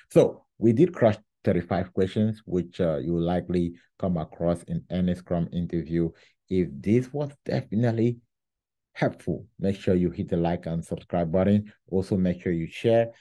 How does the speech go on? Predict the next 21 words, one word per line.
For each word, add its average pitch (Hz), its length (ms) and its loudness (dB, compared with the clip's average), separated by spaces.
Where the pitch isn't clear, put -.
If - 120 -20
you 90 80 -4
want 98 400 -2
more 104 260 0
of 90 140 -10
this 92 160 -10
first-hand 92 440 -2
knowledge, 90 460 -2
do 98 120 2
well, 92 340 2
check 98 160 -2
the 92 80 -4
link 90 260 -2
below, 90 460 -4
be 82 140 -10
part 87 260 -4
of 82 160 -8
our 82 140 -2
Scrum 87 340 -2
community, 90 680 -2
and 87 360 -2